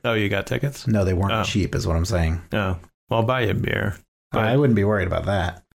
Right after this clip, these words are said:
Speaker 2: They were, like, two hundred bucks a seat or something. Like, if they come down, I'd consider going to see 'em, but
Speaker 1: They were playing, like, the Allentown Fairgrounds <laughs> and stuff like that for, like,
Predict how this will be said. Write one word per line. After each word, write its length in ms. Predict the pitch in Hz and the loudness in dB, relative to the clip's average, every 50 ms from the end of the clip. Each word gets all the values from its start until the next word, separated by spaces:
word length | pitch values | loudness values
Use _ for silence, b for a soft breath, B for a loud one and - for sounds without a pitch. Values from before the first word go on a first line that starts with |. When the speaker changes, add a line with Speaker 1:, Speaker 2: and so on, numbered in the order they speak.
| _ - - | _ -12 -4
Speaker 2:
They 160 | 135 131 123 | 0 2 4
were, 100 | 117 110 | 4 4
like, 240 | 98 92 85 82 - | 4 2 0 -2 0
two 160 | - - 98 | 2 4 4
hundred 240 | 90 90 80 87 - | 6 4 2 0 -2
bucks 280 | - 80 82 - - - | -2 -2 -2 -2 -4 -8
a 60 | - | -8
seat 280 | - - 85 82 - | -4 -2 -2 -2 -2
or 80 | - - | -4 -6
something. 440 | - - - - - - - 104 - - _ - | -6 -8 -8 -8 -8 -8 -8 -10 -12 -14 _ -8
Like, 140 | - 98 101 | -6 -4 -2
if 60 | 92 | -2
they 160 | 110 110 107 | -2 -2 -2
come 180 | - - 98 87 | 0 0 0 0
down, 300 | 82 90 87 90 90 87 | 0 0 0 0 0 0
I'd 160 | 82 82 - | 0 -2 -4
consider 360 | - - - - - - 82 | -6 -6 -4 -4 -2 -2 -2
going 220 | - - - - - | -2 -2 -2 -2 -2
to 60 | - | -4
see 180 | - - - | -4 -4 -4
'em, 200 | - - - - - | -4 -4 -4 -4 -4
but 200 | - - - - - _ _ _ | -6 -6 -6 -8 -14 _ _ _
Speaker 1:
They 140 | - 127 139 | -2 0 0
were 100 | 147 139 | 2 0
playing, 340 | 135 - - 117 113 113 113 | -2 -2 -2 -2 0 0 0
like, 240 | 110 110 107 110 - | 0 0 -2 -2 -2
the 340 | 120 113 107 107 107 - - | -2 0 0 0 0 -2 -2
Allentown 540 | 113 110 110 113 113 117 - 120 113 107 101 | -2 0 0 0 0 0 0 0 0 0 -2
Fairgrounds 920 | - - 113 117 120 117 110 101 101 101 98 101 98 101 - - - - - _ _ _ _ _ _ - | 0 0 0 0 0 0 0 0 0 0 0 0 0 -2 -4 -8 -12 -16 -20 _ _ _ _ _ _ -6
<laughs> 400 | - - - - - 147 131 - | -2 0 0 2 2 2 2 2
and 120 | 147 123 | 0 -2
stuff 340 | - - - 117 - - - | -2 -2 -2 -4 -2 -2 -2
like 180 | 110 104 101 - | -2 -2 -2 -2
that 380 | - 113 113 113 113 - - | -4 -2 -2 -2 -2 -4 -4
for, 120 | - - 101 | -2 0 0
like, 200 | 95 92 92 | 2 2 0